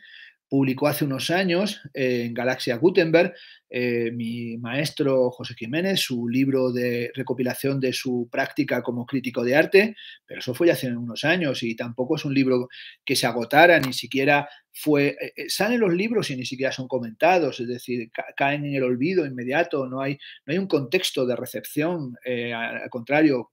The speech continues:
caen y ahí caen. Eh, teóricos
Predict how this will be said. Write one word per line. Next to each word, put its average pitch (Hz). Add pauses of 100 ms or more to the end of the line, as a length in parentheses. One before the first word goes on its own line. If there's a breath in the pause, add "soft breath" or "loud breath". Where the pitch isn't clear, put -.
(100)
caen 135
y 139
ahí 120
caen. 147 (400 loud breath)
Eh, 127 (1600)
teóricos 139